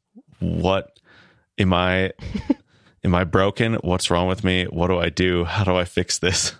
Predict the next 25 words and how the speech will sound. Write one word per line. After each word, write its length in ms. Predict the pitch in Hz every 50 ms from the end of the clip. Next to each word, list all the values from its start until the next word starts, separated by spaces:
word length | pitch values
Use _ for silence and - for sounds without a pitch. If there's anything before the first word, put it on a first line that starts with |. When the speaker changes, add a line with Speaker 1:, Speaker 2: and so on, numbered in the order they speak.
| _ _ _ - -
Speaker 1:
Like, 140 | 92 - -
I 120 | 80 90 95
was 160 | 95 - -
totally 580 | - - 90 85 85 85 76 76 71 - - - _ _ _ _ _ _ _ _ -
losing 420 | 85 82 80 80 87 - - 55 58
it 180 | 58 - - _ -
because 440 | 92 - - 87 82 73 76 78 -
I 140 | - 80 80
was 160 | 78 - -
like, 140 | 67 - - - -
"I 60 | 90 87
don't 100 | 90 90
know 80 | 87 85
what 100 | 80 -
to 80 | - 65
do 120 | - 87
with 120 | 104 -
this." 220 | - - - - - _ _ _ - - - - - _ _ _ _ _ _ _ _ _ _ _ _ _ _ _ _ _ _ _ _ -
And, 600 | 85 80 78 76 78 78 73 76 73 73 69 - - _ _ _ _ _ _ _ _ _ _ _ _ _ _ _ _ _ _ _ -
you 120 | 92 85 76
know, 220 | 73 - - -
I 120 | - 80 87
think 420 | - - 107 98 87 - - - - _ -
I 120 | - 98
don't, 120 | 104 -